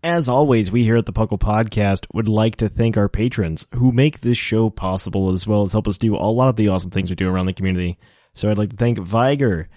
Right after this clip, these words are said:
Duly Noted, Ten Little Men, Andrea, The Fluffiest Whimsicott, Doctor Shamu, Snag, Dexio, Jushiro, Rotted Mushroom, Bocephus, Alveyron,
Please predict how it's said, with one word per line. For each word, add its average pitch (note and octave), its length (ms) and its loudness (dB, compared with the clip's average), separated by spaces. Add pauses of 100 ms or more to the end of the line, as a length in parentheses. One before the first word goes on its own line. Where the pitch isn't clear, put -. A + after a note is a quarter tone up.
(280)
Duly B2+ 240 2
Noted, A#2 500 0
Ten B2 160 0
Little C#3 160 2
Men, A2+ 340 2 (140)
Andrea, A#2 720 -2 (320)
The - 80 -12
Fluffiest A2+ 480 0
Whimsicott, A2+ 600 -2
Doctor G2 280 -4
Shamu, G#2 480 0
Snag, A#2+ 640 0
Dexio, A#2+ 560 2
Jushiro, A2 760 0
Rotted C3+ 280 0
Mushroom, G#2+ 600 0
Bocephus, - 520 -2
Alveyron, A#2 760 -2